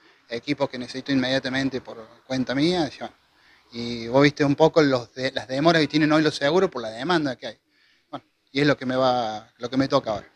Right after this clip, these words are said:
Obviamente uno se pone un poco en campaña con vecinos, con amigos, con colegas, de difundir un poco imágenes, porque ayer me pasa que justamente un colega que le hacemos laburos en una plaza de estacionamiento,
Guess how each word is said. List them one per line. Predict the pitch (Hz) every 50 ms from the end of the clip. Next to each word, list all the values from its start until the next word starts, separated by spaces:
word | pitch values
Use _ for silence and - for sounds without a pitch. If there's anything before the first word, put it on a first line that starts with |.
| _ _ -
Obviamente | 135 139 143 156 165 180 170 160
uno | 143 131 120 143 131 143 156 147
se | - -
pone | 131 - 160 160
un | 151 151
poco | - 156 156 156
en | 156 147
campaña | 143 131 139 139 139 160 170 160
con | 139 - 120 120
vecinos, | 117 117 117 - - - 143 139 135 127
con | - 117
amigos, | 113 113 113 123 131 131 135 131 120 -
con | - 123 117
colegas, | - 107 113 120 131 147 151 143 143 - - _ _ _ _ _ _ _ _ _ -
de | 113
difundir | 110 110 - - 120 117 127 143 143
un | 143 135
poco | 139 143 135 -
imágenes, | 127 123 135 147 147 - - 131 120 110 -
porque | _ _ _ - 123
ayer | 143 165 185
me | 185 180
pasa | 180 190 196 185 - 180
que | 165 147
justamente | - - 165 - 175 170 175 175 170
un | 170 156
colega | - 139 147 156 180 185 185 175
que | - 143
le | 127
hacemos | 120 - - 151 147 131 143
laburos | 131 123 123 131 147 151 147 139 139
en | 135
una | 135 139 139 135 131 123 117 110
plaza | - 131 135 143
de | 143 131
estacionamiento, | - - 123 - - 135 135 135 151 156 170 190 185 220 233 -